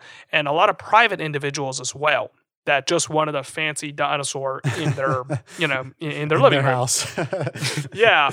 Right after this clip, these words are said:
Speaker 1: So the last two bidders was a private individual and the Chicago Field Museum. And for seven point six million dollars, the Chicago Field Museum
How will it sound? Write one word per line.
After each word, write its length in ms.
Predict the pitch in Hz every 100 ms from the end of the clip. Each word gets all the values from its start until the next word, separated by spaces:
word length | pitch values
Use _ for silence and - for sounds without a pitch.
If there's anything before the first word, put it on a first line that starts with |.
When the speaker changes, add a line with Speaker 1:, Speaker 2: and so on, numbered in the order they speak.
| - - - - -
Speaker 1:
So 540 | - 240 240 226 214 - _ _ _ -
the 640 | 151 185 190 190 185 175 -
last 460 | 156 208 339 - -
two 200 | 262 196
bidders 440 | 190 185 185 170
was 140 | 165
a 80 | 151
private 360 | 139 214 240 226
individual 800 | 220 202 180 175 175 175 170 -
and 300 | 156 156 151
the 80 | 143
Chicago 680 | - 147 - 202 196 202 196
Field 400 | - 175 170 160
Museum. 560 | 151 139 143 131 135 - _ -
And 140 | 151
for 140 | 151 143
seven 440 | - 202 233 277
point 260 | - 220 185
six 260 | 196 -
million 440 | 165 165 226 262 226
dollars, 480 | 165 147 147 147 -
the 80 | 160
Chicago 480 | 175 160 196 214 202
Field 260 | 190 185
Museum 420 | 165 147 151 151